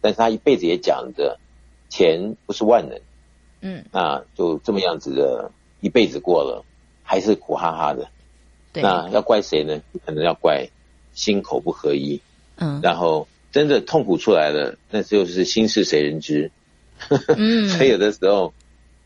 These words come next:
Speaker 1: 哦，你说心口要不要合一呢？那我想这个议题，我们的听众朋友们听到，应该每个人，每个人的想法。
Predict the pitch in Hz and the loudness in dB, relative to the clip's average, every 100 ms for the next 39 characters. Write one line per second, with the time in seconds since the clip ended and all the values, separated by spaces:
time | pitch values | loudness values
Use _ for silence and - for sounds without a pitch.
0 | _ 104 101 92 92 143 156 180 120 135 | _ -4 -2 -2 0 0 2 4 4 4
1 | 123 101 101 104 95 85 82 - _ _ | 2 4 2 2 0 -2 -4 -8 _ _
2 | _ _ _ - 95 78 73 69 - _ | _ _ _ -6 -4 -2 -4 -8 -16 _
3 | _ _ _ - 151 156 90 78 - 214 | _ _ _ -2 0 0 -2 -6 0 2
4 | 131 101 127 - - 76 76 73 62 - | 4 2 0 -2 -4 0 2 2 0 -6
5 | - 92 117 123 110 98 85 85 98 92 | -4 -2 0 2 2 2 0 0 -2 2
6 | 82 69 101 101 98 92 85 107 104 92 | 4 2 0 2 2 0 0 0 0 0
7 | 78 104 117 - 170 - - | 2 2 2 0 -4 -2 -6